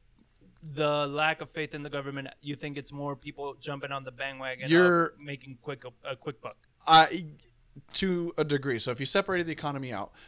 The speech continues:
Speaker 2: and you had your bottom fifty and, I mean, even less than that, let's say it's, or higher than that, like, your bottom sixty-five, seventy percent, I think they're jumping in c-, because it's speculative. 'Cause you ask people, like, "What's Bitcoin?"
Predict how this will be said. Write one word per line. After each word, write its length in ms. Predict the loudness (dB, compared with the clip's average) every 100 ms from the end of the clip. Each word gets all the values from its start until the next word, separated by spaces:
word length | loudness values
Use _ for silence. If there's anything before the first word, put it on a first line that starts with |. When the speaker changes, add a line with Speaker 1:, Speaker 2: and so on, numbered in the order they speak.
| 0
Speaker 2:
and 240 | 2 4
you 140 | 2 6
had 260 | 6 6
your 140 | 2 2
bottom 280 | 4 4
fifty 540 | 2 -4 0 0 0 -2
and, 340 | -4 -2 -2
I 60 | -2
mean, 200 | -2 -4
even 140 | -4
less 180 | -2 -2
than 100 | -4
that, 120 | -6
let's 160 | -6 -4
say 180 | 0 0
it's, 140 | 0
or 140 | -2 2
higher 200 | 2 2
than 100 | 0
that, 140 | -4
like, 160 | -6 -2
your 60 |
bottom 460 | 6 6 6 0 -6 -12
sixty-five, 1160 | -4 -2 -2 -2 -4 -4 -4 -6 -8 0 2 2
seventy 300 | -2 -4 -4
percent, 360 | -4 -4 -4 0
I 100 | 0
think 200 | 2 0
they're 80 | -2
jumping 380 | 0 0 0 -4
in 180 | -6
c-, 60 | -6
because 300 | -8 -4 -4
it's 100 | -4
speculative. 480 | 0 0 0 -10 -10 -18 -20 -2
'Cause 320 | 0 0 -6
you 180 | 2 6
ask 200 | 8 6
people, 200 | 2 2
like, 140 | 2 0 _ _ -14 2
"What's 180 | 2 4
Bitcoin?" 460 | 0 2 -4 -6